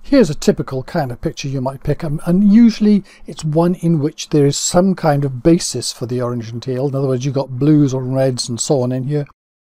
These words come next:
This is a red stripe beer crate. And you've got blues in here, you've got some cyanish here and a darker blue here. So you can do things with it. Um, if you just make the, um,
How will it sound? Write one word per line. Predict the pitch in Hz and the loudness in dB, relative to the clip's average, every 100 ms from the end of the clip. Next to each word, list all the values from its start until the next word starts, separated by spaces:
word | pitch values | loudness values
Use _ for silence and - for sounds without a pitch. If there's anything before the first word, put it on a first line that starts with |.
| _ | _
This | 135 123 | -8 -6
is | 120 | -6
a | 117 | -4
red | 123 120 - | -2 -2 -4
stripe | - - 127 120 - - - | -6 -2 -2 0 -2 -2 0
beer | 139 135 123 - - - - | 0 0 0 -2 -4 -6 -6
crate. | - 151 147 - - - _ _ - | -2 0 0 -2 -12 -16 _ _ 0
And | 214 | 2
you've | 180 | 2
got | 139 | 0
blues | 147 156 147 143 | 2 4 4 0
in | 135 | -4
here, | 110 147 147 | 0 2 2
you've | 139 123 | 2 -2
got | 135 120 | -6 -10
some | - 120 | -10 -8
cyanish | - 143 135 131 135 - | -6 -2 0 0 -2 -4
here | - 120 | -4 -2
and | 123 | -2
a | 117 | -4
darker | 113 123 120 127 | -4 -4 -4 -6
blue | 110 117 120 | -4 0 0
here. | 110 - 120 147 156 _ _ _ _ _ | -2 -4 0 0 -2 _ _ _ _ _
So | - | 0
you | 208 | 2
can | 208 185 | 4 2
do | 185 175 | 2 0
things | - 180 156 | 0 0 2
with | 185 160 | 2 0
it. | 110 107 _ _ _ - - - _ - | -4 -14 _ _ _ -20 -20 -20 _ 0
Um, | 151 156 160 147 _ _ _ _ | 2 2 -2 -6 _ _ _ _
if | 233 - | 2 6
you | 233 | 4
just | 151 170 - - - - _ _ _ _ | 6 4 2 -6 -14 -20 _ _ _ _
make | 160 165 170 | -2 0 0
the, | 139 139 147 147 131 - _ _ - | -2 0 0 0 -4 -12 _ _ -2
um, | 165 143 135 135 131 | 4 6 6 0 -6